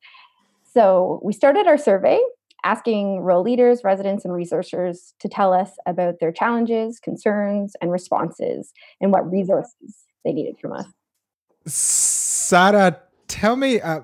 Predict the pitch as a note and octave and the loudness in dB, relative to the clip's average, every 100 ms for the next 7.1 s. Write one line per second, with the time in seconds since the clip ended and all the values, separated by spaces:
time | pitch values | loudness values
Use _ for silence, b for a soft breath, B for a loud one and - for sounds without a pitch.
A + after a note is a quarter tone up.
0 | - D#3 F#3 A#3 C4 - F#3+ F3 D#3+ - | -10 0 4 4 4 2 2 2 0 0
1 | C#3+ - - A#2+ A#2 A#2 A#2+ A2+ A2 G#2+ | -2 0 -2 -2 -4 -4 0 2 2 -2
2 | _ A2 G#2+ G2 F2 F#2+ E2+ D#2 - b | _ -6 -4 -4 -6 -6 -8 -12 -20 b
3 | b b - B2 A#2+ B2 A#2 A#2 A2 G#2+ | b b -10 0 0 0 0 0 0 0
4 | G#2+ G#2 G#2 G2+ F#2 F#2 - _ - F#2 | -4 -4 -2 -2 -4 -6 -16 _ -12 -10
5 | E2 D2+ - - _ _ _ _ B B | -10 -14 -18 -18 _ _ _ _ B B
6 | B C4 G4+ A#4+ F4 C#4 - G#3+ G#3+ A3+ | B 0 2 4 4 4 4 2 2 4
7 | E4 | 2